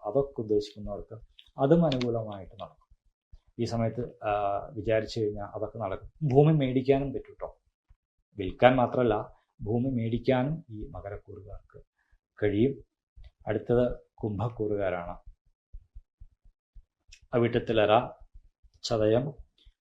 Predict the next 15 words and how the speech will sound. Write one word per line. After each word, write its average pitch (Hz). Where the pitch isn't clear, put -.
പോരുട്ടാതി 127
മുക്കാല്, 101
ജന്മശനി. 110
ആ, -
കുറച്ച് 156
ബുദ്ധിമുട്ടുകൾ 135
ഇങ്ങനെ 123
അനുഭവിച്ച് 120
അനുഭവിച്ച് 113
വരികയാണല്ലോ. 87
പക്ഷെ 151
എന്നാലും 170
വ്യാഴം 147
കൊടുത്തൊരു 127
ആശ്വാസമുണ്ട്. 110